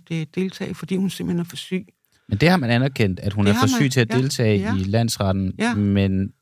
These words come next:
Speaker 2: ikke, at hun er for syg til at
Speaker 1: Nej.
Speaker 2: arbejde.
Speaker 1: Lige præcis. Ja. Så
Speaker 2: Hvad,
Speaker 1: jeg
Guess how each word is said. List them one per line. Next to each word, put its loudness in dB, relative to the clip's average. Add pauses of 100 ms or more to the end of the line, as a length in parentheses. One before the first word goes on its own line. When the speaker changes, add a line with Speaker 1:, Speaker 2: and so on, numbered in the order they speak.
(100)
Speaker 2:
ikke, 2
at -2
hun 0
er 0
for -2
syg 0
til -2
at 2
Speaker 1:
Nej. -4 (160)
Speaker 2:
arbejde. 2
Speaker 1:
Lige -2
præcis. -10 (800)
Ja. -2 (400)
Så -2
Speaker 2:
Hvad, 8
Speaker 1:
jeg 4